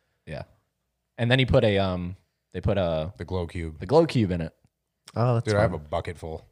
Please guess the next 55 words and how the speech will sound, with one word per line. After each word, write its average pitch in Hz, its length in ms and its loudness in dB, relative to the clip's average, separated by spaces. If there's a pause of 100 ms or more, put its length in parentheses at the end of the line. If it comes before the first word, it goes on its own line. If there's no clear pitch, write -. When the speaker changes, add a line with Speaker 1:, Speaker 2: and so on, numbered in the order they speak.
(160)
Speaker 3:
<laughs> - 80 -6 (400)
Speaker 2:
Like, 92 140 0
Speaker 1:
Yeah. 143 320 4
Speaker 3:
You 113 80 -4
just 107 160 0 (260)
save 101 280 2
'em 98 100 -2
all. 101 320 0
Speaker 1:
That 120 80 -6
was 131 80 0
Speaker 2:
yeah, 165 60 4
Speaker 1:
pretty 160 140 4
cool. 143 120 2
Speaker 2:
why 104 120 4
not? 143 320 -2
I 107 80 0
mean, 127 120 4
Speaker 3:
Yeah. - 60 6
Speaker 2:
it 123 80 2
makes 135 180 2
your 131 60 0
drink 113 240 -4
go 104 120 -2
from, 95 200 -8
like, 87 180 -4
eleven 98 260 -4
dollars 95 280 -2
to 80 60 -12
fourteen. 92 500 -8
It's 82 180 -10
like, 85 180 -6
Speaker 3:
True. 90 360 0
Speaker 2:
take 82 140 -8
that 85 100 -6
out. 80 180 -6
Take 90 140 -6
that 92 100 -4
out. 82 220 -6
Put 92 60 -6
it 90 40 -4
in 82 60 -6
your 78 80 -8
purse. - 280 -10 (440)
<laughs> - 1400 2 (1200)
Speaker 1:
Yeah. 135 240 -2 (240)
Speaker 3:
I 92 80 -8
need 101 120 2
that 90 160 2
three 92 120 2
dollar 85 280 2
ice 85 160 -2
cube 76 220 -4
in 73 80 -6
there. 78 180 -8 (220)
Stat. 80 340 -2